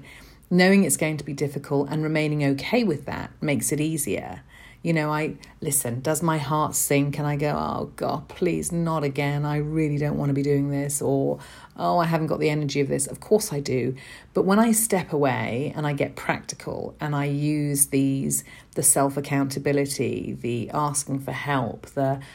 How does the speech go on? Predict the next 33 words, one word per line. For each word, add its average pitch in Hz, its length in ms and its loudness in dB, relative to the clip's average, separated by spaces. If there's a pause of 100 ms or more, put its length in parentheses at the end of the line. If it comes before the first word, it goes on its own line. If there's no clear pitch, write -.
(120)
harnessing 156 640 2
of 139 220 2
my 135 600 2 (520)
energy 180 340 8
and 139 100 8
emotions, 143 760 2
and 156 120 -2
when 156 100 0
I 151 100 -2
go, 147 160 0
"Do 143 100 -4
you 147 40 -2
know 170 140 2
what? 233 320 4
It's - 100 -4
gonna 147 160 0
be 143 100 6
a 143 60 4
bumpy 165 360 2
ride, 147 560 4 (840)
but 160 100 6
I'm 156 140 2
gonna 170 140 6
get 170 180 4
practical 147 540 0
and 147 200 0
we're 143 60 0
gonna 147 180 2
do 143 240 4
it," 160 300 2 (1000)
it 170 180 0
seems 170 540 2
to, 151 680 0